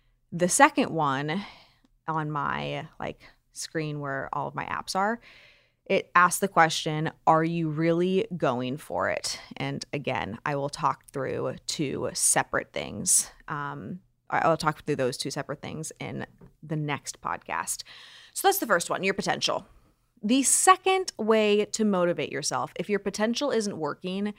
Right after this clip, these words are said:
and let's say you have a picture of you with a six pack on your screensaver and you've, like, photoshopped your head on there and it's this aspirational thing and that's not actually getting you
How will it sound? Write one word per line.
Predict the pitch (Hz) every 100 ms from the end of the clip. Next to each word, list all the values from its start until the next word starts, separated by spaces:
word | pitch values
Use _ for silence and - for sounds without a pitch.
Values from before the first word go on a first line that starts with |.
| - - -
and | 175 165 160 156 156 156 - - -
let's | 208 -
say | 208 196
you | 180 185
have | 175 180 170 175
a |
picture | - 220 226 226 208
of | 202 185
you | 175 202 196 190 185 -
with | 165 175 165 170 - - _ _ _
a | 180
six | - 214 -
pack | - 156 - - - - _ _
on | 180 170 170 170 -
your | 180 180
screensaver | - 202 185 185 170 151 143
and | 143
you've, | 147 147
like, | 147 - -
photoshopped | 208 190 185 185 180
your | 180
head | 185 165
on | 151 147
there | 104 135 - - - -
and | 180
it's | 175
this | 180 -
aspirational | 175 180 - 185 185 - 175
thing | 180 170 -
and | 160
that's | 165 -
not | 180 170 202 -
actually | 180 - - 196
getting | 156 143 160 170
you | 185 185 196